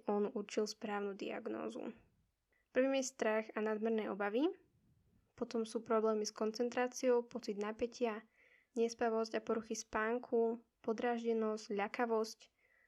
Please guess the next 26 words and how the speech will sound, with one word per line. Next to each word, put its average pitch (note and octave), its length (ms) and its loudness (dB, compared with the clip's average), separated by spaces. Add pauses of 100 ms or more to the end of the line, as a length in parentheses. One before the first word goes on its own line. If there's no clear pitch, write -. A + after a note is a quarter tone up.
(140)
záchvaty A#3+ 400 0
panickej A3+ 540 -2
hrôzy A3 340 0
alebo A3+ 320 0
taktiež A3 400 -2
známe G#3+ 480 -2 (240)
ako A3+ 240 -6
panic G#3+ 320 -2
attacks – G#2+ 560 -2 (840)
alebo G#3+ 560 2
bolesti, A#3 680 2
tras G#3+ 480 -2
a G#3+ 140 -2
napätie G#3 320 -6
svalov. - 480 -4 (1700)
Myslím, B3 240 2
že A3+ 240 4
počujete, G#3 480 -2
že G3+ 80 0
sú G3+ 140 -8
tu F#3+ 100 -4
dosť G3 320 -4
všeobecné G3 560 -6
príznaky, G#3 480 -6
takže A3+ 300 -8
naozaj G3 500 -6